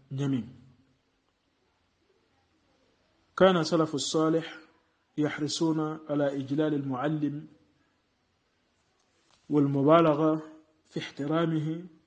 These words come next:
وتقديره. Namo folo kendolu, i tarata le ka nuto siya baake, ka loŋ na ñikandi, ka a la kuwo warandi, <clears throat> ka a buuña,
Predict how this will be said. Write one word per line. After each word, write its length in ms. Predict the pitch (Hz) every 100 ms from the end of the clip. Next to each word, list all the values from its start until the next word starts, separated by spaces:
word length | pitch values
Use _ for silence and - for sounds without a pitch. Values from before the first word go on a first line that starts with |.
| _ _ _ _ _ _ _ -
وتقديره. 680 | - 143 139 151 147 123 110 - - _ _ _ _ _ _ _ _ _ _ _ _ _ _ _ _ _ _ _
Namo 320 | 156 160 170
folo 260 | 170 180 180
kendolu, 560 | 180 208 196 170 180 - - _ _ _ _ _ _ _ -
i 60 | 139
tarata 340 | 165 156 175
le 140 | 180 165
ka 120 | 160
nuto 260 | 156 156 151
siya 280 | - 165
baake, 320 | 156 170 175 175 - _ _ -
ka 60 |
loŋ 180 | 143 156 170
na 140 | 175
ñikandi, 520 | 160 160 170 170 170 190 - _ _ _ _ _ _
ka 120 | -
a 40 | 151
la 100 | 151
kuwo 380 | 151 165 175 175
warandi, 420 | 170 156 151 175 - _ _ _ _ _ _ _ _ _ _ -
<clears throat> 380 | 269 214 156 -
ka 80 | 156
a 60 | 147
buuña, 400 | 143 151 170